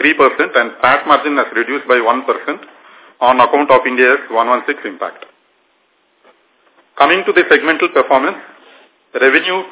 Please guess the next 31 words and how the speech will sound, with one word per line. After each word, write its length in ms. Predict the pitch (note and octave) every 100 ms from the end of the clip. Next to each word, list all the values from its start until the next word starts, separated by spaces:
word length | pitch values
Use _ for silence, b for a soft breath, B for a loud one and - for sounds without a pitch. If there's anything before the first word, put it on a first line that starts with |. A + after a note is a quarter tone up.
| - -
in 180 | C#3+ C3+
hospitals 640 | C3+ C3+ - D#3 D#3+ E3 - - _ _
increased 440 | B2+ C3+ C#3 D#3+ C3
by 100 | C3+
sixteen 320 | C#3 C3 D3+ D3
percent 400 | C3 D3 D3 C#3
on 200 | B2+ B2
year-on-year 520 | B2+ C3+ C3+ B2+ B2+
basis 240 | A#2+ A#2+ B2+
to 80 | A#2+
rupees 240 | A#2 C3 -
thousand 460 | A#2+ A#2+ C#3+ C#3+ - B B B B
two 120 | -
hundred 160 | C#3 C3
and 200 | C3+ C#3 C#3 - - _ _
eighteen 360 | A#2+ C#3 D3+ D3+
crore 260 | C#3 C#3 C3+
in 140 | A#2+
Q 140 | C3+ C3
three 160 | C#3+
F 120 | B2+ A#2
Y 100 | C3 B2
twenty. 400 | A#2+ A2 A2 A2+ _ _ _ _ _ _ _ _
ebitda 400 | B2+ C#3+ E3+ E3
increased 320 | D3+ D3+ D3+ C3+
by 100 | C3+
twenty-four 380 | C3+ C3 D3
percent 360 | C#3+ B2 C#3+ C#3+
on 160 | B2 A2+
Y, 180 | A#2
uh, 460 | C3 - C#3+ A#2 A2+